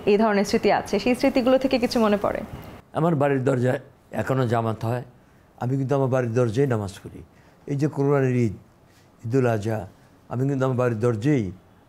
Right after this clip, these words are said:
Speaker 2: আমি নামাজ পড়ব। আমি, আহ, আমার গ্রামে ঈদ করব এবং মানুষের সাথে আমি কাটাবো।
Speaker 1: জি, সবসময় তাই করে এসেছেন।
Speaker 2: সবসময় তাই। শুধু জেলে থাকাকালীন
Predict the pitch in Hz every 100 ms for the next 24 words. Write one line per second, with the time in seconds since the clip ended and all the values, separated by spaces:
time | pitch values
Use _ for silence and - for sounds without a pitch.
0 | _ 107 110 104 95 85 - - 82 -
1 | - - - - - 117 120 110 - -
2 | _ _ _ _ - 113 113 110 - -
3 | 117 110 117 117 131 143 147 - _ _
4 | _ _ _ _ _ _ _ - 117 -
5 | 139 131 139 185 - - _ _ _ _
6 | - 107 107 101 101 - 117 120 117 113
7 | - 110 92 101 92 85 - - _ -
8 | - 104 95 - - - 190 - 269 226
9 | 277 254 254 226 226 185 180 - 120 113
10 | 110 107 101 92 90 85 - - - -
11 | 135 147 156 120 143 170 170 170 143 127
12 | 120 104